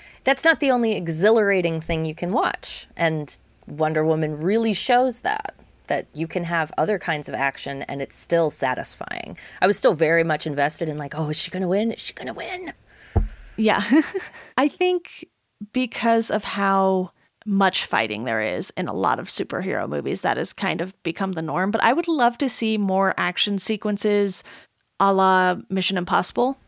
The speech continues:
Speaker 1: Yes, yes. Those are so much, those are so fun, you know, like, and still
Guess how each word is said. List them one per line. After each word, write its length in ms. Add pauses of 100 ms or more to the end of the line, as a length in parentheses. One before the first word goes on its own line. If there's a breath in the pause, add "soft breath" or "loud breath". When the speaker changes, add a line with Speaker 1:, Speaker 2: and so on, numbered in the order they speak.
Speaker 1:
Yes, 640
yes. 360
Those 240
are 80
so 240
much, 260 (160)
those 200
are 80
so 180
fun, 580 (420 loud breath)
you 140
know, 300
like, 400
and 200
still 540